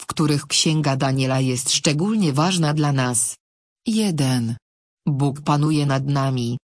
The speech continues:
Nawet gdy dzieje się coś złego, Bóg zachowuje władzę i działa także za pośrednictwem ludzi, by zapewnić swoim dzieciom wszystko to,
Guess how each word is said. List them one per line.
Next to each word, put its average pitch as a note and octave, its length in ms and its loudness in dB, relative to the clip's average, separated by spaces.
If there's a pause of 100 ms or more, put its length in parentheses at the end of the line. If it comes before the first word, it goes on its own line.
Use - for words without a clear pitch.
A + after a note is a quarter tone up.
(360)
Nawet D#3 360 2
gdy C#3+ 240 0
dzieje D3 320 2
się D3+ 160 0
coś C#3+ 220 0
złego, C#3+ 580 0 (240)
Bóg C#3+ 340 0
zachowuje D3 560 0
władzę F3 380 0
i D#3+ 140 -2
działa C3 340 0
także C3 380 -2
za C#3 180 0
pośrednictwem C#3+ 960 -2
ludzi, C3+ 500 0 (240)
by D#3 200 2
zapewnić D3+ 680 0
swoim C#3+ 400 0
dzieciom C#3 400 0
wszystko C#3+ 520 -2
to, D3 380 0